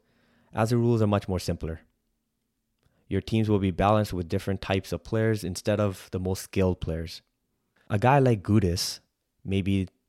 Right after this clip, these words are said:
more valuable in head-to-head categories over head-to-head points league.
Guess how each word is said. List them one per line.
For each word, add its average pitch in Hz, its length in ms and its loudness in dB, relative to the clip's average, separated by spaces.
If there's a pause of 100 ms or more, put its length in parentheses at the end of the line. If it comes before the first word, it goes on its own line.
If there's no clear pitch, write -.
(280)
more 98 200 2
valuable 101 440 6
in 92 120 2
head-to-head 95 500 0
categories 117 640 4
over 95 220 0
head-to-head 98 480 0
points 107 300 0
league. 85 280 -6